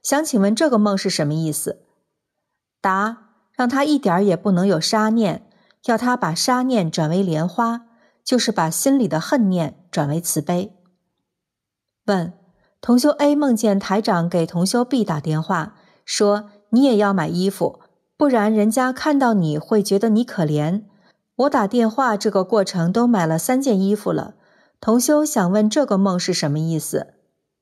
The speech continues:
答：让他买衣服常换常洗，实际上就是常把自己过去的业障消掉。我曾经和你们说过，衣服就是代表业障。问：同修梦见去一个机构办事，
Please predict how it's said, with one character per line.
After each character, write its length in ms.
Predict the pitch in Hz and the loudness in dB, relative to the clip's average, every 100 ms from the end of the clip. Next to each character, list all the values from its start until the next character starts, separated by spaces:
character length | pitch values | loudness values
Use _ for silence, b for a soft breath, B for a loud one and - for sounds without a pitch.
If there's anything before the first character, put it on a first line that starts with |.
| _ _ _ _ _ - | _ _ _ _ _ -4
答： 480 | 196 190 214 214 _ _ - | -2 -2 -4 -12 _ _ -2
让 160 | 233 | 0
他 160 | 226 247 | 2 0
买 160 | 233 165 | 2 0
衣 180 | 208 | 0
服 380 | 220 202 175 160 | 0 0 2 0
常 300 | - - 165 | -4 -4 -2
换 260 | 196 262 202 | -2 -2 -2
常 260 | - 165 208 | -2 -4 -2
洗， 380 | - 151 147 _ _ _ _ | -4 -8 -10 _ _ _ _
实 180 | - 240 | -4 -2
际 160 | 240 285 | 2 2
上 300 | 240 190 190 | 0 -2 0
就 160 | 247 | -2
是 200 | 220 202 | 2 0
常 280 | 180 185 240 | 0 -2 0
把 180 | 254 170 | 0 -2
自 160 | - | -2
己 220 | 208 170 156 | -4 -2 -2
过 200 | 240 202 | 0 -2
去 140 | 196 | -2
的 80 | 175 | -2
业 220 | 208 196 | 0 0
障 260 | 196 196 170 | 0 -2 -2
消 240 | 190 160 | -2 -2
掉。 280 | 175 156 - b b b b b | -2 -6 -8 b b b b b
我 120 | 190 | 0
曾 220 | 190 214 | 2 0
经 220 | 220 254 | 2 0
和 160 | 240 202 | 0 0
你 80 | 208 | 0
们 120 | 160 | 0
说 300 | 170 226 220 | -2 0 0
过， 300 | 226 175 - b b - | 0 -2 -4 b b -2
衣 220 | 269 277 | 2 2
服 260 | 277 208 | 2 0
就 180 | 185 220 | 2 0
是 160 | 196 180 | 0 -2
代 160 | 202 | -2
表 160 | 175 143 | -2 -2
业 220 | 156 196 | 0 -2
障。 380 | - 196 156 - _ _ _ _ _ _ _ _ _ _ _ _ - | 0 -2 -2 -10 _ _ _ _ _ _ _ _ _ _ _ _ -2
问： 320 | 202 165 - _ _ _ - | -2 -2 -8 _ _ _ -4
同 140 | 233 254 | 0 2
修 160 | 320 | 2
梦 200 | 330 320 | 0 0
见 240 | 269 233 214 | 2 2 2
去 220 | - 233 | 0 0
一 140 | 214 | 0
个 160 | 214 214 | 2 0
机 180 | 247 247 | -2 0
构 160 | 233 | 0
办 240 | 214 233 214 | 0 0 -2
事， 380 | - 233 165 | 0 0 -2